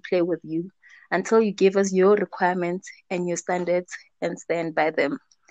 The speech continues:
So basically what he's saying that is that we need to have standards, we need to have requirements, and we should stick by them. We should not choose where the standards should be applicable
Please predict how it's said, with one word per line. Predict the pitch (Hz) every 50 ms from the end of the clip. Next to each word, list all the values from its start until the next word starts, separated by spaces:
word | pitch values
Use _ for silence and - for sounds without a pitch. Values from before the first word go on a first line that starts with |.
| - - - - _
So | - - 196
basically | 180 180 190 202 208 240 240 233 220
what | 196 190 180 185
he's | 190 196 175 -
saying | - 185 185 185 180 175
that | 175 170 165 160 - -
is | 170 196 190 170 -
that | 175 170 170 170 175 170
we | 190 185
need | 180 175 180 190 - -
to | - 196
have | 175 170 170
standards, | - - 190 190 196 196 208 220 220 - - - - _ -
we | 196 185
need | 175 175 175
to | - - 180
have | 170 170
requirements, | 175 165 165 - - 180 180 190 196 202 214 214 - - _ - - - - - -
and | - 208 208 202 190
we | 214
should | 226 - 233 208 -
stick | - - 185 180 -
by | - 160 165
them. | 165 170 170 170 170
We | 175
should | 170 - 180 180
not | 180 185 185 -
choose | - - 208 208 202 196 202 202 _ _ _ _ _ _ _
where | - 175 170 170 180 185 190 185
the | 185 175 175
standards | - - 180 180 180 185 180 -
should | - - 196 180 175
be | - 175 170
applicable | 160 165 - - 180 - 185 190 170 185 180 180